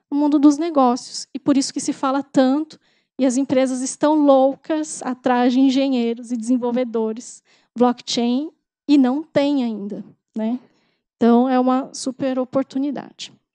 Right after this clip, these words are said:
Bom, realmente não dava pra falar de blockchain sem falar de Bitcoin, né? A gente já falou um pouquinho,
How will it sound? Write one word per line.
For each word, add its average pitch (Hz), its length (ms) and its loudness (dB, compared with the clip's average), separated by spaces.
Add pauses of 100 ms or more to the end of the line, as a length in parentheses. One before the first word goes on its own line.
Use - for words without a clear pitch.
(580)
Bom, 220 300 -2 (320)
realmente 269 400 2
não 254 100 0
dava 226 220 -4
pra 233 140 -20
falar 240 340 -6
de 262 100 -4
blockchain 302 440 2
sem 320 160 -4
falar 311 200 2
de 302 120 0
Bitcoin, 311 580 0
né? 339 80 2
A 277 60 2
gente 254 220 -4
já 247 120 2
falou 247 320 0
um 226 60 -4
pouquinho, 359 420 -2